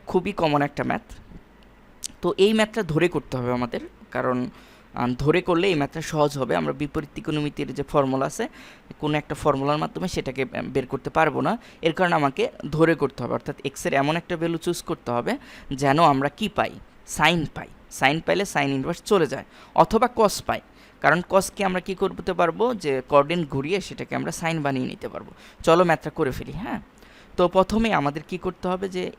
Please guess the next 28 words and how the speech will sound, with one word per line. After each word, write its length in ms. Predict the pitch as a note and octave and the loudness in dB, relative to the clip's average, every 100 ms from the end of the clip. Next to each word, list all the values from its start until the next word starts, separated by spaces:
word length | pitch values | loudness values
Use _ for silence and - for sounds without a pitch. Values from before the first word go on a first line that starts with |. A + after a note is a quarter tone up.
| E3 | -8
এইখানে 280 | D#3 F3+ C#3 | -6 -4 -2
এমন 260 | C3 C#3+ E3 | -2 0 -2
একটা 160 | E3 F3 C#3+ | -4 -6 -4
ভ্যালু 200 | C#3+ D3+ | -4 -2
ধরতে 260 | C#3 C3 D#3+ C3+ | -4 -4 -6 -4
হবে, 260 | B2 C3+ | -4 -6
যে 140 | E3+ B2+ B2 | -8 -8 -6
ধরি, 300 | C3 B2 F#3+ F4 - - - - | -4 -4 -6 -10 -18 -18 -12 2
প্রথমে 300 | A3+ G#3 G#3+ F#3 | 2 4 0 -2
এটাকে 240 | D#3+ G3 G#3+ | -4 -2 0
ওয়াই 260 | F#3 F3 C#3 | 4 6 4
ধরে 160 | C#3 A#2+ | 0 -4
নিই, 180 | A2 - - | -4 -8 -8
ধরি 340 | C#3 C3+ A#3 D#4+ - - - - - - - - _ - | -6 -4 -6 -8 -18 -20 -20 -20 -20 -20 -20 -20 _ -4
y 420 | D3+ D#3 F3 F3+ - | 4 6 4 0 -10
equal 280 | - C3+ C3 C3 | -4 0 0 -2
to 60 | D3 | -8
হচ্ছে 320 | C#3+ - - D#3+ C#4 - - - - - - - - - _ - - | -8 -10 -8 -6 -8 -14 -20 -20 -20 -20 -20 -20 -20 -20 _ -18 -4
sin 240 | B2 A#2 C3 - | -2 0 -2 -4
inverse 480 | C3 B2 B2 F3 - - - - - - - - - - _ - C3 C3 | -4 -2 0 -2 -4 -10 -10 -12 -16 -20 -20 -20 -20 -20 _ -14 -4 -2
one 120 | C3 C3 | 0 -2
minus 280 | C3 C#3 - - | -2 -4 -8 -12
x 40 | - - | -12 -14
square 280 | - F#3+ C#4+ - - - - - - | -4 -4 -4 -10 -20 -20 -20 -20 -12
আর 80 | - - B2+ | -12 -8 -4
one 100 | B2 B2 | -4 -4
plus 180 | - G#3 | -8 -10
x 40 | - | -12